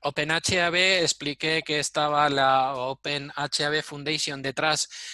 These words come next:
que proveía los servidores y el servicio en la nube y era gratuito, aquí hay un servicio en la nube, pero es de pago,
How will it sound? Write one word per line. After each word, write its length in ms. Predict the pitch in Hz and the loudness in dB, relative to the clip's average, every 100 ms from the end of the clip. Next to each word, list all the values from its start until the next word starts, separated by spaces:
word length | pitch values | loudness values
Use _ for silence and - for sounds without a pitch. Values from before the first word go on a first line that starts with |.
| - | -14
que 160 | - 147 | -2 -2
proveía 440 | 139 139 143 151 | 0 0 2 2
los 160 | 147 156 | 2 0
servidores 520 | 160 147 151 151 139 | 0 0 0 2 2
y 40 | 131 | -2
el 80 | |
servicio 320 | - 131 135 139 | -4 -6 -6 -6
en 60 | |
la 100 | 127 | -6
nube 240 | 147 185 127 | -4 -2 -2
y 80 | |
era 120 | 117 113 | 0 -2
gratuito, 720 | 113 113 139 156 - 185 214 | -2 -2 -4 -6 -4 -4 -2
aquí 360 | 131 117 131 | -4 -6 -4
hay 180 | 139 139 | -4 -4
un 60 | 131 | -8
servicio 720 | - 113 127 - 147 151 160 | -12 -14 -16 -14 -10 -12 -10
en 140 | 127 113 | -12 -12
la 60 | |
nube, 320 | 117 143 175 - | -14 -8 -8 -8
pero 160 | - | -14
es 80 | 127 | -12
de 100 | - | -12
pago, 320 | - 95 - | -12 -14 -14